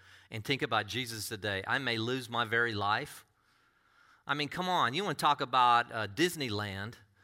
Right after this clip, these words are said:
We live in Disneyland, and all of us know it.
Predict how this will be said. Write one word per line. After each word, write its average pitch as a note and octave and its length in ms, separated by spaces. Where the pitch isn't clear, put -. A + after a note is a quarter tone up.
We G#3 180
live F3 320
in F#3+ 100
Disneyland, C3+ 680
and A2+ 100
all D3+ 160
of F3 80
us F3+ 160
know E3 240
it. F2+ 160